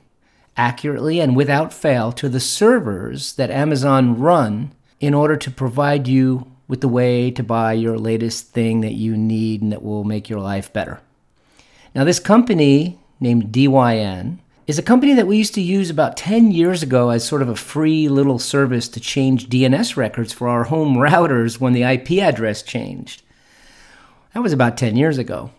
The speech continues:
They've since grown into a very large company to service very large customers. In fact,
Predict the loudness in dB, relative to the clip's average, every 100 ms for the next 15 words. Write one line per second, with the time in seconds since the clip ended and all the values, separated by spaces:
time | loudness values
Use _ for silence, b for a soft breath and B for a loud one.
0 | _ 0 2 2 0 -2 0 2 4 4
1 | 0 -2 -2 2 4 4 4 2 0 -4
2 | -6 -8 -6 -8 -6 -10 -14 _ _ _
3 | _ _ _ -12 -6 -4 -2 -4 -8 0
4 | 4 4 2 0 -4 -6 -10 -10 -10 -14
5 | -14 -16 -16 -18 -20 _ _ b b b
6 | b -6 0 2 0 -4 -20